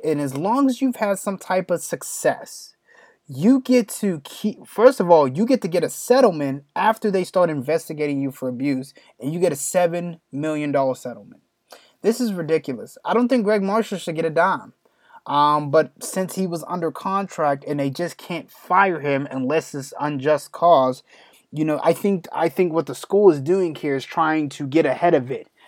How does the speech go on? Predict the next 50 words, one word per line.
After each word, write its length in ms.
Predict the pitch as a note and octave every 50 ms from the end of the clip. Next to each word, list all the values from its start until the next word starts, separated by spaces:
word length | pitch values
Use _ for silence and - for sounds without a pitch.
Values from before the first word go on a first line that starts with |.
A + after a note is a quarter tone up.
| - - - _
Because 260 | - G#3 G3 A#3 G#3+
if 100 | G#3+ G#3+
the 80 | G#3+ G3+
school 300 | - - - - E4 F4+
completed 460 | - F4+ D4 C4+ - C4+ B3+ G3 F#3
their 160 | F#3 G3+ F#3+
investigation 840 | F3 D#3 D#3 E3+ E3 - - D#3 C3+ C#3 D3 D3+ C#3 - - B2+ B2+
and 280 | B2+ - C3+ D3 C#3 C#3
then 180 | E3 F#3+ G3+
figured 380 | F3+ - - F#3+ F3 E3 E3 D#3+
out 240 | D#3+ D#3 D#3 C#3 C#3+
that, 320 | C#3+ C#3 C3+ C3+ C#3 C#3 - _ - - _ _ - _ -
okay, 260 | G3 G#3 - - F#3
he 160 | E3+ - G#3
did 320 | F#3+ E3+ F#3 G#3+ A#3+ G3 D#3
do 140 | D#3 D3+ C#3
these 220 | B2 B2+ B2 -
things, 300 | - C3+ B2+ C3 C3+ C#3+
which 140 | F3+ - -
I 140 | D#3+ D3+ D#3
think 240 | - - G#3 F#3+
there 100 | E3 F3
was 180 | D3+ C#3+ D#3 D#3
some 140 | - D#3 C#3+
evidence 380 | C#3 C3+ C3 C3+ C3+ C#3 C#3
that 160 | C3+ C3+ B2 C#3
he 80 | F3+
did, 320 | F3 C#3+ B2 B2 C3 C3 A#2+
that's 200 | B2 B2 - -
why 200 | B2+ B2 A#2+ C3
the 80 | D#3+
settlement 500 | D#3+ - - D3+ C3+ B2+ B2+ B2+ B2+ B2+
and 160 | B2+ A#2+ B2
the 60 | C#3 D3+
leaving 420 | D#3+ D#3 C#3 C3 B2 A#2+ B2 A#2+
happened, 540 | A#2+ C3+ C3 A#2+ - - - B2+ C#3 C#3+ - - _ - - - - - - _
um, 240 | - D#3+ E3+ F3 F3+ -
it 120 | A#3+ D4+
would 100 | D#4 E4+
look 180 | E4 F4 D4+ B3
really 200 | C4+ D4+ D4+ D4
bad 240 | A3+ B3 A#3+ B3+ B3+
on 100 | A#3+ A3+
Wichita 440 | A3 A3 A3 - - - G#3+ G3+ G3
State, 460 | - - B3 A#3+ F#3 C3+ A2 - -
for 160 | - - E3
one, 320 | D#3+ D3+ F3 F#3+ G3+ G3
letting 280 | F3+ F3+ F#3+ - F#3 F3
it 80 | E3+ -
happen, 640 | - F#3 G3+ A3 A3 G#3 - D3+ C#3 C#3 C#3+ C#3+